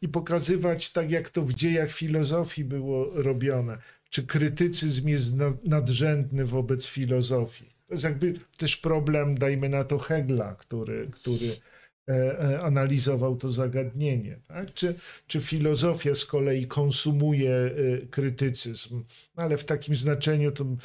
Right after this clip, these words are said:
byłaby ona tylko negatywnie rozumiana. To jest, to jest oczywiście, m, m, znowu, bardzo subtelne rzeczy, kiedy się im bliżej przyjrzymy. Ale źródłowo tak,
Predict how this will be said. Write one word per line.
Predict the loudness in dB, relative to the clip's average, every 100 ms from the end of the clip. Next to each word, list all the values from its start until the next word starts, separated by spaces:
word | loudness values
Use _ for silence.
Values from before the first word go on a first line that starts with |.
| -12 -16 -14 -2
byłaby | 0 2 2 2 2
ona | 2 2
tylko | 2 0 0
negatywnie | 2 2 2 2 0 2 2 4
rozumiana. | 2 0 0 -2 -4 -2
To | 0
jest, | 2 0
to | 0
jest | 2
oczywiście, | 2 2 2 2 2
m, | 2 2 2 2 2
m, | 0 0 2
znowu, | 2 2 2
bardzo | 2 2 2 0
subtelne | -2 -2 0 2 2 2
rzeczy, | 2 0 0 -2
kiedy | 0 2 2
się | 2 2
im | 2 2
bliżej | 2 2 4 2
przyjrzymy. | 0 0 2 2 0 -2 -10 -20 -6
Ale | 0 2
źródłowo | 2 2 4 4 2 2 0 -2
tak, | -2 -6 -6 -8